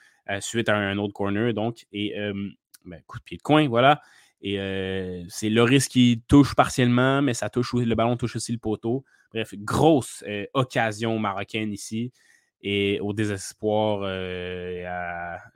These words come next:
des, des, des partisans marocains qui étaient encore une fois très, très, très nombreux dans le stade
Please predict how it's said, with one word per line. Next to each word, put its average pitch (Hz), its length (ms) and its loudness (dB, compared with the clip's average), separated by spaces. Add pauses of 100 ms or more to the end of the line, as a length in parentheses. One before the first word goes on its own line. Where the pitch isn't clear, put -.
(100)
des, 90 340 -14
des, 90 100 -20
des 92 240 -4
partisans 104 320 -2
marocains 98 320 -4
qui - 100 -10
étaient 95 100 -8
encore 101 200 -4
une 101 60 -6
fois 98 140 -6
très, 110 380 4
très, - 280 -2
très - 320 -2
nombreux 101 360 -2
dans 101 120 -4
le 101 40 -6
stade 110 340 -2